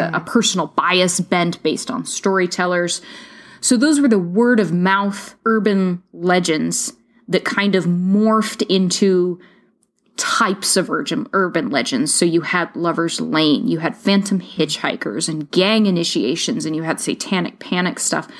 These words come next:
Speaker 2: But with the
Speaker 1: Mm-hmm.
Speaker 2: internet, they have new tropes. They have new types that you find.
Speaker 1: Mm-hmm.
Speaker 2: And,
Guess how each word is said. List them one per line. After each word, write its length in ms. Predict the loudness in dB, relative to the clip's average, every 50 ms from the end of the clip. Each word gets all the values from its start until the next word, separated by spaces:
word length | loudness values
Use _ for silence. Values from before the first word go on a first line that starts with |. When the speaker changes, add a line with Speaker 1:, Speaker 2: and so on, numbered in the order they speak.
| -20 -16 -6 0
Speaker 2:
But 120 | 0 2 2
with 180 | 2 -2 0
the 80 | -2 -6
Speaker 1:
Mm-hmm. 160 | -4 -2 0
Speaker 2:
internet, 500 | 0 2 2 2 2 2 0 0 0 -2 -4 _ _ -4
they 460 | 0 2 2 4 4 2 2 0 -2 -6 _ _ -8 -4
have 360 | -2 2 2 2 2 4 4
new 800 | 2 2 2 2 4 4 4 4 4 2 0 0 -2 -6 -8 -10 _ -8
tropes. 580 | -8 -6 -2 0 2 2 0 -2 -4 -6 -4 0
They 80 | 0 0
have 280 | 0 0 0 0 0
new 380 | 0 2 4 4 4 4 2 0 -2 -6
types 500 | -10 -8 -4 -2 -2 -2 -2 -4 -6 -6 -6
that 140 | -6 -6 -6
you 120 | -6 -10
find. 500 | -8 -8 -8 -6 -6 -4 -4 -4 -6 -6 -8 -12 -20 -20 -20 -20 -20 _ _ _ 0
Speaker 1:
Mm-hmm. 80 | 2 2
Speaker 2:
And, 560 | 4 4 4 2 2 2 2 0 0 -2 -6